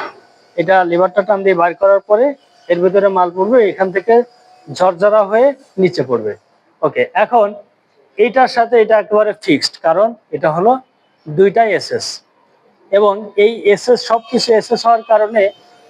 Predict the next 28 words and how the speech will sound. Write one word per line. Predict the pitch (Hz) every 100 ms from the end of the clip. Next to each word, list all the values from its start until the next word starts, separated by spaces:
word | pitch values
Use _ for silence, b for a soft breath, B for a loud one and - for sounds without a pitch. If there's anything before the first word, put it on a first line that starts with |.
| _ 202
এটা | 208 247
আপনি | 233 226 233
যদি | 220
অনেকদিন | 220 214 196 233
ময়লা | 220 208 202
করে | 190 202
রাখেন, | 202 190 220 220
তারপরেও | 190 185 214 220 262 247 190
এটা | 180 175
নষ্ট | 185 - 175
হবে | 151 135
না, | 110 107 _ _ _ _ _
একবারে | 196 190 202 202
বিশ্রী | 180 202 - 220 202
হয়ে | 180 147
যাবে | 131 117
না। | 107 _ _ _ _ _ _ _
মাল | 147 156 175 190
যদি | 185 185 185
এতে | 180 202 196
এঁটে | 180 185
থাকে, | - 180 214
দেখা | 190 160 180
যাচ্ছে | 160 180
এক | 165
দুই | 165 170
মাস | 165 147 175
একবার, | 160 160 160